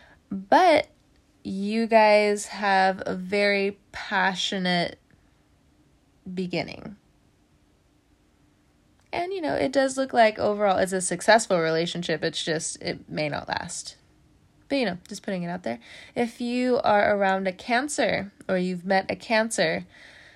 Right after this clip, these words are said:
<sighs> they don't know sometimes when they're projecting, A K A being emotionally manipulative.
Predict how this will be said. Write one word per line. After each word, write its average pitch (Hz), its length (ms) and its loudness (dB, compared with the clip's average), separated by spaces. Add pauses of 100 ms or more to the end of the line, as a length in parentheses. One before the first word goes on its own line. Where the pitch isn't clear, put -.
(800)
<sighs> - 1500 -12
they 311 460 4
don't 294 360 6
know 269 320 0
sometimes 302 920 0 (380)
when 240 380 2
they're 226 500 6
projecting, 208 680 0
A 185 120 2
K 185 380 2
A - 20 0
being 185 240 0
emotionally 180 580 0
manipulative. 185 1160 4